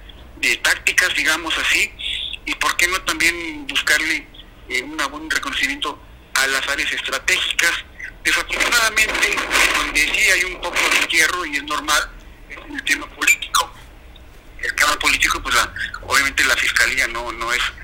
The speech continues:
su perfil de hacer política, pero sí hacer una serie de, de procedimientos y protocolos de información.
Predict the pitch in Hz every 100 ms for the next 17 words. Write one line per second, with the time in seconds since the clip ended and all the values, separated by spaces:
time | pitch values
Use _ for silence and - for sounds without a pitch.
0 | - - - - 135 - 139 143 135 113
1 | 127 - - 151 - - 185 - - -
2 | - - - - - 165 170 - 214 185
3 | 175 175 175 151 127 - 143 147 139 123
4 | 110 - - - - 139 - - - -
5 | - - - - - - - - - -
6 | - - 135 139 139 139 147 - 185 185